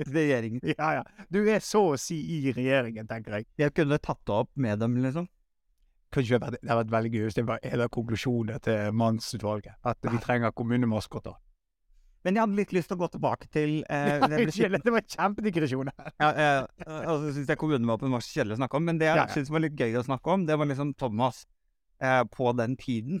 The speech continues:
Speaker 1: Ja.
Speaker 2: Altså, eh, ungdomsskole, videregående, eh, gå under radaren. Altså, har du, føler, for jeg kan jo si med meg selv da, at gjennom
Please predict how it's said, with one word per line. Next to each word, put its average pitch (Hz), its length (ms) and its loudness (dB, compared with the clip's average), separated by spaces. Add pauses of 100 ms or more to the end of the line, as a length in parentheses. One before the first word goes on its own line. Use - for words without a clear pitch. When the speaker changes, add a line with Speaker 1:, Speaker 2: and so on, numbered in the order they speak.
(120)
Speaker 1:
Ja. - 80 4
Speaker 2:
Altså, 123 640 2
eh, 117 240 -8
ungdomsskole, 117 580 -2
videregående, 107 800 0 (440)
eh, 123 380 0
gå 123 220 0
under 123 220 2
radaren. 120 560 0 (380)
Altså, 143 440 0 (160)
har 160 160 0
du, 160 260 2
føler, 151 400 0 (300)
for 175 100 -2
jeg 160 240 4
kan 160 160 -2
jo 160 80 0
si 143 160 -4
med 127 160 -2
meg 135 140 -4
selv 165 260 -2
da, 180 220 0
at 147 180 -4
gjennom 123 720 0